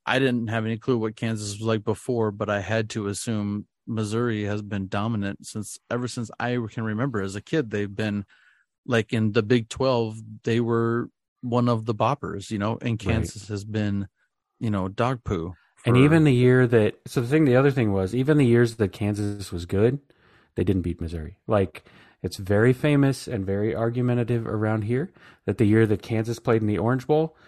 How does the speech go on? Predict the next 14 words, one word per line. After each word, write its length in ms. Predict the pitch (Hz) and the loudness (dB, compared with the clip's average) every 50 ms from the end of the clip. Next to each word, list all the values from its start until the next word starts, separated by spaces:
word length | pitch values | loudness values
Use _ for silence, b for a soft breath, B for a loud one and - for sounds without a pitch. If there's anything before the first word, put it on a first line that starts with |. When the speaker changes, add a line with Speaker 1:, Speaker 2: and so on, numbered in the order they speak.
| b b b b b | b b b b b
Speaker 2:
they 180 | 92 101 98 95 | 0 0 2 2
lost 760 | 90 90 101 117 143 139 107 90 98 123 - - - - - _ _ - | 2 2 4 6 6 6 6 6 2 0 -2 -4 -12 -18 -20 _ _ -4
to 100 | - 110 | 0 0
Missouri. 540 | 107 117 120 120 104 87 82 87 107 - _ _ _ _ _ _ _ _ _ _ _ _ - | 2 2 2 2 2 0 0 -2 -4 -6 _ _ _ _ _ _ _ _ _ _ _ _ 0
Then 160 | 104 104 104 | 2 4 4
Missouri 380 | 110 113 104 104 131 151 156 139 | 6 4 4 6 6 6 8 8
went 180 | 117 110 104 107 | 8 6 6 6
on 160 | 107 107 113 | 4 4 4
and 140 | 104 95 95 | 2 0 0
lost 600 | 92 95 104 110 110 104 104 104 - - - - | 0 2 4 4 6 6 4 2 0 -6 -12 -8
the 140 | 98 92 | -8 -4
Big 160 | 90 101 95 95 | -2 -2 -2 -2
twelve 220 | - 110 107 107 | 0 -2 -2 0
championship. 680 | - - 131 127 123 104 90 87 - - 98 - - _ | 0 -2 -2 0 0 0 -2 -2 -2 -2 -2 -4 -4 _